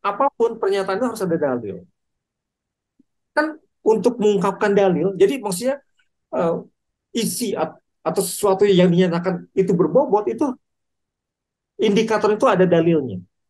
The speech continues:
Nah, ini kan sesuatu yang luar biasa. Jadi para penceramah itu harus bekerja kembali, artinya untuk, eh, belajar kembali, eh, kemudian menghafal kembali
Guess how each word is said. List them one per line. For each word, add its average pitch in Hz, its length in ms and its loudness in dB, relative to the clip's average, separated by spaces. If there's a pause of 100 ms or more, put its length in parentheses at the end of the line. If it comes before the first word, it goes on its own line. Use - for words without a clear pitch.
(360)
Nah, 185 160 2
ini 185 240 -2
kan 302 240 -8
sesuatu 202 400 -4
yang 190 240 0 (240)
luar 180 240 2
biasa. - 480 -4
Jadi - 140 -8 (100)
para 175 220 -2
penceramah 185 340 -4
itu 294 100 -4
harus 214 240 0 (640)
bekerja 175 400 2
kembali, 208 560 0
artinya 185 380 -4
untuk, 160 340 -2 (400)
eh, 143 280 2
belajar 143 360 0
kembali, 220 520 -2 (520)
eh, 139 220 0
kemudian 143 580 0 (400)
menghafal 143 560 -2
kembali 220 560 0